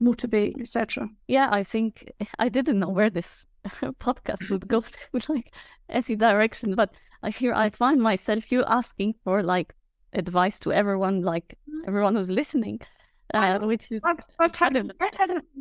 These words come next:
Speaker 1: The only way you can get anything in life is to ask, and you never know who is out there thinking, "I know how to do that." I'm
Speaker 2: Yeah.
Speaker 1: in. Yeah, you have to
Speaker 2: Yeah.
Speaker 1: ask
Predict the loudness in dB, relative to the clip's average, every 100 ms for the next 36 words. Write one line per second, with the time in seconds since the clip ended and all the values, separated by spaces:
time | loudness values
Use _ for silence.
0 | 2 4 4 4 2 2 4 4 4 2
1 | 2 2 2 2 2 0 0 -6 -6 0
2 | 4 4 2 -4 -2 0 4 4 4 4
3 | 4 4 6 4 2 0 -4 -10 _ _
4 | 2 4 6 4 2 2 2 0 0 0
5 | 0 -4 -2 0 2 2 2 2 0 -4
6 | -6 -16 _ -20 -4 2 4 2 -2 -10
7 | -20 _ _ _ -2 0 2 -2 _ -20
8 | -12 0 0 0 _ 2 4 4 2 2
9 | 2